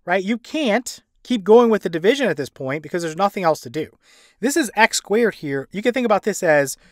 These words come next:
four x to the power of zero, right? If you thought about this, if you try to do four x to the power of zero divided by x squared, that's not gonna work, right? So basically you have a remainder here of four. So the way you wanna write this answer,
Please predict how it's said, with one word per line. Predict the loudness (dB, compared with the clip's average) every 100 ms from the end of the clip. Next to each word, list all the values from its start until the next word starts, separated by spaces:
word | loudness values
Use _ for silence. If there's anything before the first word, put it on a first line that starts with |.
| _ -10
four | 2 2 4
x | 2 0
to | -2
the | -6
power | 0 0
of | -2
zero, | -6 -12 -16 _
right? | 0
If | 0
you | -2
thought | 2 2
about | 4 2
this, | 0 -2
if | -6
you |
try | 0 2 4
to |
do | 2
four | -2 0 0
x | 0
to | -2
the |
power | 2 2
of | 2
zero | -2 -2
divided | 0 0
by | 0
x | -6 -8
squared, | -2 0 2 0 -4 -20 -6
that's | -2 4
not | 4
gonna | 2
work, | -4 -8 _
right? | -2 0 -2 -10 _
So | 0 4
basically | 4 2 -2 0
you | 0 2
have | 4 4 2
a | 0
remainder | 2 2 0 0 0 -2
here | -4 -6 -8 -8
of | -12
four. | -6 -4 -4 -6 _ _ _ _ _ _
So | -2 2
the | 4
way | 4
you | 4 4
wanna | 4 4
write | 4 4 2
this | -4 -2
answer, | 0 -2 -2 -4 -4 -4